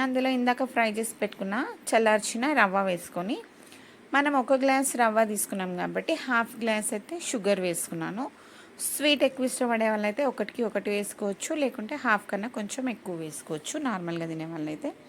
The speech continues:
ఇప్పుడు ఒక స్పూన్ తేనె వేసుకున్నాను, కొంచెం ఇలాచీ పొడి, తర్వాత మనం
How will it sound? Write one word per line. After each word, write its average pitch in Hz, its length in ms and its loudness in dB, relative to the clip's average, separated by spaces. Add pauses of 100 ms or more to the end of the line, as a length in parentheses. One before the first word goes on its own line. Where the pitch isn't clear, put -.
(840)
ఇప్పుడు 311 240 4
ఒక 254 140 4 (120)
స్పూన్ 233 340 -2 (120)
తేనె 220 320 4
వేసుకున్నాను, 165 580 -6 (240)
కొంచెం 277 380 2 (240)
ఇలాచీ 196 400 -2 (100)
పొడి, 175 300 -2 (800)
తర్వాత 294 260 6 (140)
మనం 233 200 0